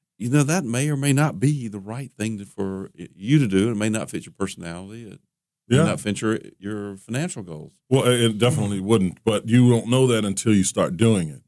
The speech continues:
Speaker 1: Right.
Speaker 2: Right? You don't know, especially in the fast world that we live in today, and I'm specifically talking about tax advantages, right? There's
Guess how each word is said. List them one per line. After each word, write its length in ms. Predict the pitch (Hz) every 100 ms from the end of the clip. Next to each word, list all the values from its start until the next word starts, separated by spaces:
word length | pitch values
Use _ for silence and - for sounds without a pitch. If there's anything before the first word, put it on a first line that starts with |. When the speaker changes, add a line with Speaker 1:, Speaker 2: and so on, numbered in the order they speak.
| _
Speaker 1:
Right. 260 | 82 82 82
Speaker 2:
Right? 240 | 101 104 -
You 220 | 107 127
don't 240 | 120 117
know, 540 | 107 110 123 98 92 95 _ _ _ -
especially 440 | - 156 156 135
in 300 | 113 107 98
the 320 | 104 101 98 - _ _ -
fast 360 | 131 135 -
world 360 | 104 110 113 101
that 140 | 95
we 100 | 98
live 180 | 98 117
in 140 | 113 95
today, 400 | 87 90 87 - _ _ _ _
and 120 | 107
I'm 80 | 107
specifically 640 | - 110 - 135 117 110
talking 320 | 98 101 98 95
about 240 | 90 87
tax 320 | - 104 -
advantages, 560 | 92 82 85 82 76 80
right? 220 | 92 92
There's 260 | 87 98